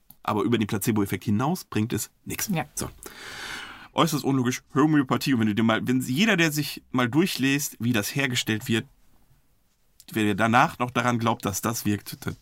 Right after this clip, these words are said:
Speaker 1: nee.
Speaker 2: Nope.
Speaker 1: Nope.
Speaker 2: Aber ich, ich hab, ich kann, äh, mit Placebo auch nicht so viel anfangen. Also ist ja schön, wenn das bei einem funktioniert, bei mir geht's nicht.
Speaker 1: Nee, wenn ich weiß, das bringt nichts, dann bringt's nichts.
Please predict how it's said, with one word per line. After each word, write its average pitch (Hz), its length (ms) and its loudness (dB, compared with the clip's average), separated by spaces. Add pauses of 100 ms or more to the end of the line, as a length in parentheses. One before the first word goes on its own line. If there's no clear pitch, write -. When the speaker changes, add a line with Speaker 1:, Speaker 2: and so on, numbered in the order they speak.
(440)
Speaker 1:
nee. - 140 -10 (800)
Speaker 2:
Nope. 147 240 -6 (340)
Speaker 1:
Nope. 92 120 -2
Speaker 2:
Aber 175 120 0
ich, - 200 -2 (100)
ich - 160 -6
hab, - 160 -4
ich - 140 -8
kann, 185 400 0
äh, 165 320 -2
mit 170 200 0
Placebo - 440 -4
auch 165 80 -2
nicht 160 100 -4
so - 100 -8
viel - 140 -6
anfangen. 151 420 -6 (380)
Also 175 220 0
ist 180 100 -2
ja 190 100 0
schön, 185 200 0
wenn 175 120 2
das 175 160 -4
bei 156 100 0
einem 165 160 0
funktioniert, 185 420 -2
bei 180 80 0
mir 170 120 0
geht's - 280 -6
nicht. 151 180 -4
Speaker 1:
Nee, 107 160 2
wenn 107 80 0
ich 95 100 -4
weiß, 107 180 2
das 110 100 -4
bringt 113 180 -2
nichts, 110 140 -2
dann 98 100 0
bringt's 104 220 0
nichts. 90 200 -6